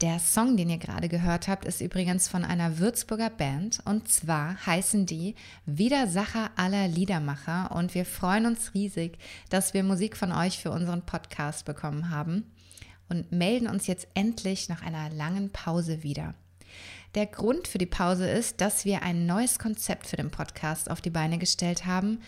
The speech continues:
und ab jetzt mit der Mainpost kooperieren.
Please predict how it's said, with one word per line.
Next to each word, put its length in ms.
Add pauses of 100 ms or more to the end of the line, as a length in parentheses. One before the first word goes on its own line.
(320)
und 260
ab 220
jetzt 500
mit 160
der 120
Mainpost 640
kooperieren. 640